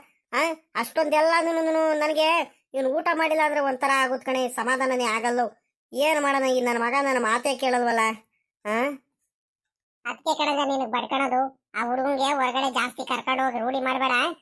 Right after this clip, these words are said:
Speaker 2: ಬರೀ ಆ ಪಾನಿಪುರಿ ಅಂತೆ, ಆ, ಮಸಾಲ್ ದೋಸೆ ಅಂತೆ, ಆ, ಕಬಾಬು, ಬಿರಿಯಾನಿ ಅಂತೆ, ಆ, ಗೋಬಿ ಅಂತೆ, ಅದು ಇದು ಹೊರಗಡೆ ಮೊಟ್ಟೆ ಪಪ್ಸು ಅದು ಇದು ಎಲ್ಲ ತಿನ್ಸಿ ರೂಢಿ ಮಾಡಿಸ್ಬಿಟ್ಟು ಆ ಹುಡುಗಂಗೆ ಮನೆ ಊಟನೇ ಮಾಡ್ತಿಲ್ಲ ಅವ್ನು, ಗೊತ್ತಾ ನಿನಗೆ?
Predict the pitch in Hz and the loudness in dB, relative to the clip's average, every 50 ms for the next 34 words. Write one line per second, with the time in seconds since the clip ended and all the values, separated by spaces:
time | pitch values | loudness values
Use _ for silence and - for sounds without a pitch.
0 | _ _ _ _ _ 214 254 269 277 277 254 254 - - 226 262 262 277 254 262 | _ _ _ _ _ -4 -2 0 2 2 2 0 0 -2 -2 0 0 -2 -2 -2
1 | 269 269 269 269 262 247 - 277 285 311 277 214 - _ _ _ _ 240 247 247 | -2 0 0 0 -2 -2 -2 0 0 0 0 -2 -6 _ _ _ _ -4 -2 -2
2 | 240 240 240 233 240 - 294 277 269 262 269 262 262 - 294 269 262 254 240 - | -2 -2 -2 -2 -2 0 0 0 2 2 0 -2 0 0 2 2 2 0 0 0
3 | 277 302 285 240 - _ _ _ _ - 254 285 320 311 311 _ _ _ 269 262 | 0 0 0 -2 -6 _ _ _ _ -4 -2 -2 -2 -2 -6 _ _ _ -4 -2
4 | 262 269 277 269 262 277 269 240 262 269 262 269 277 277 269 277 269 254 247 226 | 0 0 0 0 0 0 -2 0 0 -2 0 2 2 2 2 0 0 0 -2 0
5 | 254 269 302 294 233 - _ _ _ 233 247 247 220 226 262 285 285 254 285 269 | 0 2 2 0 0 -4 _ _ _ -4 -4 -4 -2 0 0 0 2 2 2 2
6 | 262 262 247 - 285 254 233 240 240 277 285 269 269 262 294 285 262 226 233 233 | 2 2 2 0 0 2 2 2 2 0 0 0 0 0 0 -2 0 0 -2 -2
7 | 247 254 247 285 294 269 220 - - _ _ - 247 247 - 285 254 294 277 269 | -2 0 0 0 0 0 0 -2 -6 _ _ -6 -6 -2 -2 -2 -2 -2 -4 -6
8 | - - 285 269 262 262 269 269 269 262 302 294 240 - - _ _ _ - 247 | -4 -2 0 0 0 0 -2 -2 -2 0 0 0 0 -2 -4 _ _ _ -4 -2
9 | 254 285 285 277 - 311 285 285 285 - 294 254 269 285 294 277 277 277 277 277 | 0 2 0 0 0 -2 -4 -2 -2 -2 -2 -2 0 0 0 0 0 0 -2 -2
10 | 294 285 269 262 269 254 247 247 254 269 277 285 285 254 240 240 302 330 - - | -4 -6 -2 -2 0 0 0 0 -2 -2 -2 0 0 0 0 0 0 -2 -4 -12
11 | _ _ _ - 247 294 320 302 277 294 320 349 330 311 311 294 269 269 277 - | _ _ _ -4 0 2 2 2 2 0 2 2 2 2 2 2 2 0 0 0
12 | 311 294 294 285 269 247 214 269 269 - 320 302 302 285 277 247 269 | 0 2 2 2 0 0 -2 -4 -2 0 0 2 2 2 2 2 2